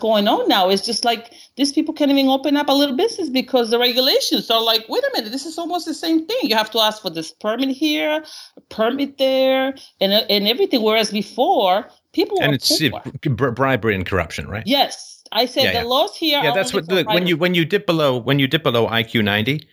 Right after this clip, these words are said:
Speaker 2: uh, you get third world governments, you get
Speaker 1: Yes.
Speaker 2: corruption, you get, uh, this kind of theocracy or, or some form of, you know, that, that's kind of sleazy,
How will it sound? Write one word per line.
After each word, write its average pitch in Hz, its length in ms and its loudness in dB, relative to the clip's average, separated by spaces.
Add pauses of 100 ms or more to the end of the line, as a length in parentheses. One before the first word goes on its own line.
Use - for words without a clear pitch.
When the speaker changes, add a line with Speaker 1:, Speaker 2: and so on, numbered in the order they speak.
(420)
Speaker 2:
uh, 95 200 0
you 98 140 0
get 92 240 -2
third 92 240 0
world 85 180 -2
governments, - 460 -6
you 90 140 -2
get 85 240 0
Speaker 1:
Yes. - 100 -14
Speaker 2:
corruption, 85 460 -4
you 80 160 -2
get, 80 400 -2
uh, 76 420 0
this 82 160 -2
kind 78 220 -2
of 76 100 -4
theocracy 82 800 -2
or, 76 180 -2
or 76 320 -2 (300)
some 90 260 -2
form 85 300 0
of, 80 240 0
you 143 80 0
know, 95 140 0
that, 98 180 0
that's 95 220 -2
kind 107 180 -2
of 92 80 -2
sleazy, 95 580 -2